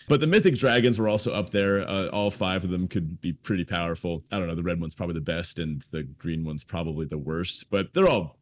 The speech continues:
pretty great. And then Ranger class is up there. I wanna shout out Deck of Many Things too.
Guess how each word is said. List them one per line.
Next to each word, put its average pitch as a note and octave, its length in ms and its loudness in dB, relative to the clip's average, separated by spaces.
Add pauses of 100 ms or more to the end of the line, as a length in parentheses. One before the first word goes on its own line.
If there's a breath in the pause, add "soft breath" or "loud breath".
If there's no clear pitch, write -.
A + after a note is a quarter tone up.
(100)
pretty G2 280 0
great. D#2+ 420 -2
And C#3 180 2
then D#3 340 6
Ranger B2+ 320 4
class G#2+ 300 0
is F#2+ 80 -2
up G#2+ 140 2
there. - 160 2
I - 40 2
wanna F3+ 140 4
shout E3+ 160 4
out C#3+ 140 2
Deck A2+ 200 2
of C3 80 2
Many A2+ 200 2
Things G#2 420 0
too. G#2+ 320 2